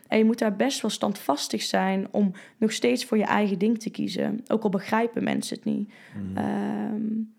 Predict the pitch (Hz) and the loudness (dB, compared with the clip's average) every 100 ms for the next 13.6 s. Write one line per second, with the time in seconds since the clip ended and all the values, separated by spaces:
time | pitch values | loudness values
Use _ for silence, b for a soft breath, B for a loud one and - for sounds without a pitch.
0 | _ _ _ _ _ _ - 220 220 214 | _ _ _ _ _ _ 0 4 6 6
1 | 220 220 196 226 220 214 196 - 208 180 | 4 4 6 6 6 4 4 4 4 6
2 | 196 233 156 175 269 - 185 185 180 170 | 4 4 2 0 -4 -4 -4 0 2 4
3 | 175 175 180 175 180 175 - 175 196 190 | 4 2 2 2 0 -2 0 2 2 2
4 | 180 170 - - 175 208 208 - - 196 | 0 -2 -4 -4 0 -2 -2 -6 -2 -2
5 | 208 180 - 185 185 B B - 196 220 | 0 -2 -6 -6 -6 B B -2 2 4
6 | 214 214 220 202 196 208 208 202 170 226 | 4 4 4 2 2 0 0 -2 0 2
7 | 247 190 175 170 - 202 302 - - b | 2 2 0 0 0 0 0 -8 -20 b
8 | b b - - 196 95 - - - 233 | b b -4 -2 0 2 0 -2 0 4
9 | 208 208 233 240 247 - 349 226 180 - | 6 6 6 6 6 8 8 8 2 -10
10 | B B 330 - 117 107 127 123 123 135 | B B -2 4 4 6 6 6 4 4
11 | 147 147 151 113 107 123 120 165 117 117 | 6 6 6 4 6 8 8 8 8 8
12 | 135 143 151 151 156 147 160 160 160 151 | 8 8 10 10 10 10 10 10 8 8
13 | 156 147 185 143 123 | 8 8 8 8 6